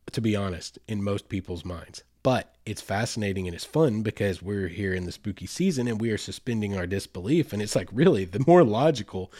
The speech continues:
of the three possible explanations are the two that nobody wants to consider, which is basically there was cross-cultural contact before Columbus,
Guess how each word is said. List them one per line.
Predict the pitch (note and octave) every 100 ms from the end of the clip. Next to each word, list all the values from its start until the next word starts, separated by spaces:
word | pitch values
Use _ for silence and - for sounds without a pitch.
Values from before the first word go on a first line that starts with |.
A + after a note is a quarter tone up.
| - - -
of | C#3+ D3+
the | C3+
three | - C#3 C3 A2+ -
possible | - - C#3 - A#2+ A2+ G#2+
explanations | A#2 - - G#2+ A#2+ D#3+ G2+ F#2+ F2+ - - - -
are | D3+
the | C#3+
two | C3 C#3+ C3+
that | B2+
nobody | A2+ A2 A2 A2
wants | G#2 G2+
to | -
consider, | F#2 F#2 - E3 B2
which | G2 G2 -
is | G2 F2+ - _
basically | A2 G#2 C3+ A2+ - G2+ F#2+ - - - - _ _ -
there | B2+ C3+ A#2+
was | A2+ A2+
cross-cultural | - A#2 G#2+ - A#2 G#2+ - G2
contact | E2+ A2 D3 B2+ F#2+ F2+ - _ _
before | G2 B2 A2
Columbus, | - G#2 E3+ F#2+ F#2+